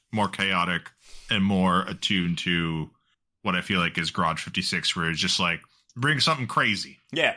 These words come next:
Speaker 2: yeah, that's fair. Bring, well, bring something innovative, which is the kind of the point. How far, how, like, okay, let's, let's make a little bit of a bet here.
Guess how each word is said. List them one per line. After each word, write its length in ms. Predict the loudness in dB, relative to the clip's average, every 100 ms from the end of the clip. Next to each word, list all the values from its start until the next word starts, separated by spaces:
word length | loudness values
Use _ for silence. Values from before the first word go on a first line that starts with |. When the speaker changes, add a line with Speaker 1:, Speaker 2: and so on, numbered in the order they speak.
| -2
Speaker 2:
yeah, 320 | 4 4 4 0
that's 200 | 0 0
fair. 280 | -4 -4 -8 _ 0
Bring, 220 | 2 4
well, 120 | 2
bring 300 | 2 0 2
something 360 | 0 0 -2 -6 _ _ 0
innovative, 720 | 2 2 -2 -6 -6 -8 -12 _ _ _ _ _ -8
which 200 | -4 -4
is 80 |
the 100 | -4
kind 220 | 2 2 2
of 40 |
the 60 | -4
point. 280 | -6 -6 -10 _ _ _ -20 _ -6
How 320 | 0 8 8
far, 280 | 10 8 8
how, 320 | 6 6 6 4
like, 220 | 2 2 0 -6 0
okay, 180 | 4 4
let's, 180 | 2
let's 260 | 0 0 2
make 120 | 2
a 40 | 0
little 320 | -2 -2 0
bit 60 |
of 100 | 0
a 40 | 0
bet 140 | 0
here. 340 | 0 2 2